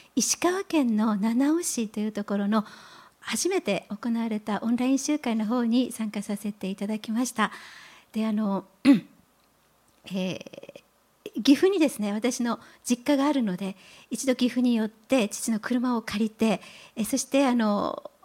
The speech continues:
い-、能登、能登半島の、もう本当石川県でも金沢よりももっと遠いところなんですけども、あの、一度小松っていうところ、小松市に寄って、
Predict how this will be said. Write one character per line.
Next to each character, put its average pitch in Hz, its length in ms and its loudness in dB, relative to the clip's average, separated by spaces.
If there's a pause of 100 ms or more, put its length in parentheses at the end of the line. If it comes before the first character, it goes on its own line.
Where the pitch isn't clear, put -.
い-、 233 80 -6 (420)
能 262 140 6
登、 277 300 2 (200)
能 240 120 4
登 320 160 4
半 381 240 0
島 233 200 0
の、 185 140 -4
も 185 80 -4
う - 20 -2
本 247 160 -2
当 233 80 -4
石 208 160 -4
川 302 160 0
県 285 180 0
で 220 80 0
も 208 100 -2
金 269 260 -2
沢 285 140 0
よ 240 60 -2
り 202 80 -2
も 190 120 -2
も 226 160 -2
っ - 20 0
と 294 300 0 (600)
遠 233 200 2
い 220 60 0
と 202 120 -4
こ 208 120 -2
ろ 208 80 0
な 190 120 -2
ん 190 40 -4
で 185 80 -4
す - 80 -12
け 185 120 -10
ど 196 120 -6
も、 220 240 0 (380)
あ 202 80 -2
の、 214 100 -4
一 - 160 -2
度 320 120 4
小 285 140 2
松 330 260 4
っ 330 40 -4
て - 120 -4
い 269 40 4
う 247 40 -2
と 214 120 -4
こ 208 100 -4
ろ、 190 80 -6
小 240 120 0
松 277 220 2
市 208 180 -2
に 175 220 -2 (100)
寄 202 120 0
っ 202 40 -4
て、 196 400 -2